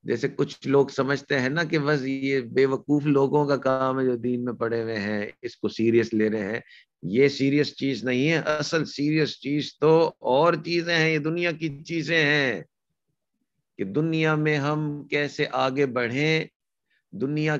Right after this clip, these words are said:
कैसे हमारी ओर बढ़ जाए, ये असल focus है हमारी जिंदगी का, ये असल अक्लमंदी वाली चीजें हैं।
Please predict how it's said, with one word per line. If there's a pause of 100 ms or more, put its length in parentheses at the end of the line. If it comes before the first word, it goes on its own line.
कैसे
हमारी (100)
ओर (100)
बढ़
जाए,
ये
असल (520)
focus
है
हमारी
जिंदगी
का,
ये (100)
असल
अक्लमंदी
वाली
चीजें
हैं।